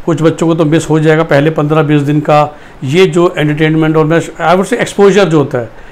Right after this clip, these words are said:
entertainment is slightly bad word, क्योंकि ये जो पहले महीना होता है इसमें आप एक दूसरे को जानते हो, नए friends बनते हैं,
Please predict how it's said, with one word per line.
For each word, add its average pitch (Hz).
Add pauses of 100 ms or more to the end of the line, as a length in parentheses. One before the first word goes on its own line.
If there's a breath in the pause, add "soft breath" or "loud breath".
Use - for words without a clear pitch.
(420 loud breath)
entertainment 156
is -
slightly 151
bad 147
word, 165
क्योंकि 175
ये 175
जो 185
पहले 156
महीना 160
होता 160
है -
इसमें 165
आप 165
एक 160
दूसरे 156
को 165
जानते 147
हो, 151 (420 loud breath)
नए 160
friends 165
बनते 156
हैं, 160